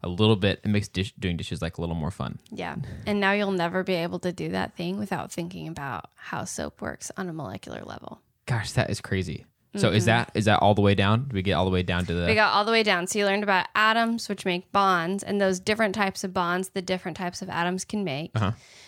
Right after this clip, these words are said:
Speaker 2: cause polarity and non-polarity, and the way to bring polar things and non-polar things together is to have something that's a little bit of both.
Speaker 1: Man, that's crazy. Okay, so what if we try this?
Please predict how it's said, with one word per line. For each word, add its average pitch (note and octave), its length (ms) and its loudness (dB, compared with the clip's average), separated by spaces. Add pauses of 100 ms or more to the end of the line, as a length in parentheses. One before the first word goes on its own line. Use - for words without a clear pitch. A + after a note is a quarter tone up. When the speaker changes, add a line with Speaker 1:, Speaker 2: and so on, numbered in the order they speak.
(120)
Speaker 2:
cause F3 260 0
polarity A#3 800 0
and F3 180 -4
non-polarity, G3+ 1000 -2 (360)
and D3 300 -10 (720)
the F#3 120 0
way G3+ 180 2
to G3 80 0
bring F#3+ 320 0
polar G3+ 280 0
things E3+ 380 -6
and F3+ 160 -4
non-polar F3+ 440 -2
things F3 280 -6
together G3+ 480 -2
is - 180 -8
to F#3 80 -8
have D#3+ 160 -10
something E3+ 320 -8
that's D#3+ 200 -10
a E2+ 40 -12
little F3 280 -8
bit G3+ 180 -6
of G#3 120 -8
both. - 540 -14 (140)
Speaker 1:
Man, G2 400 0 (180)
that's - 220 -6
crazy. D#2+ 560 -4
Okay, - 160 0
so A2+ 140 0
what A#2 100 6
if B2+ 40 4
we C#3 60 0
try C3 140 4
this? - 280 -4